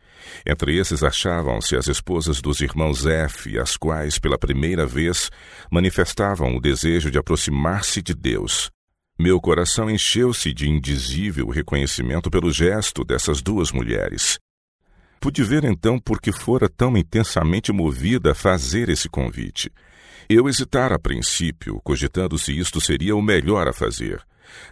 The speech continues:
quando meu filho e eu éramos os únicos, ao que me parecia, a prestar auxílio naquela ocasião. Mas como se alguém me houvesse falado, atravessou-me a mente o pensamento: "Não podes confiar no Senhor?" E disse:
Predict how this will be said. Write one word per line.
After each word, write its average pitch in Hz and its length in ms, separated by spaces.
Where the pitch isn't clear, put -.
quando 73 280
meu 69 140
filho 85 440
e 71 200
eu 95 180
éramos 76 460
os 76 240
únicos, 87 540
ao 67 160
que - 120
me 82 120
parecia, 65 600
a 82 100
prestar 87 420
auxílio 95 520
naquela 90 460
ocasião. 60 600
Mas - 180
como 160 220
se - 140
alguém 113 260
me 98 100
houvesse 80 460
falado, 69 640
atravessou-me 104 720
a 82 80
mente 101 340
o - 40
pensamento: 62 680
"Não 76 120
podes 90 600
confiar 71 500
no 80 80
Senhor?" 73 500
E 76 120
disse: 98 560